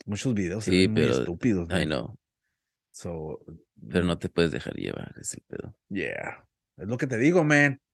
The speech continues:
Speaker 1: Eh, no sabemos nada de que
Speaker 2: Hay un
Speaker 1: quieres
Speaker 2: güey que
Speaker 1: encontrar respuestas.
Speaker 2: hay un güey que tiene videos así, se llama The Why Files. Y ese güey es un como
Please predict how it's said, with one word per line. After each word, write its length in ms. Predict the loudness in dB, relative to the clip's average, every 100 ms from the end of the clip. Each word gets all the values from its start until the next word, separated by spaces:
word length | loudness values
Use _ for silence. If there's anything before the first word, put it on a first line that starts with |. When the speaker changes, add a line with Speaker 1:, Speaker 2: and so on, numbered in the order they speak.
| _ _
Speaker 1:
Eh, 120 | -10 -10 _ _
no 240 | 0 2 4
sabemos 500 | 4 6 6 4 2
nada 560 | 2 4 6 8 8
de 360 | 8 8 6 4 0
que 480 | 0 0 -2 -6 -12 -16 -8 -6 2
Speaker 2:
Hay 160 | 8 10
un 60 | 12
Speaker 1:
quieres 60 |
Speaker 2:
güey 240 | 10 10 8
que 80 |
Speaker 1:
encontrar 220 | 8 8 4
respuestas. 640 | 0 0 0 -2 -12 -10 0
Speaker 2:
hay 240 | 6 8
un 40 |
güey 140 | 10 8
que 120 | 6
tiene 400 | 6 8 8 6 2
videos 480 | 2 6 8 6 4
así, 220 | 2 2
se 80 | 4
llama 220 | 4 4
The 80 | 4
Why 340 | 6 8 8 6
Files. 480 | 4 2 2 0 -10 _ _ _ _
Y 80 | 2
ese 140 | 6
güey 160 | 8 8
es 140 | 8 6
un 120 | 4
como 680 | 4 4 4 0 -2 -6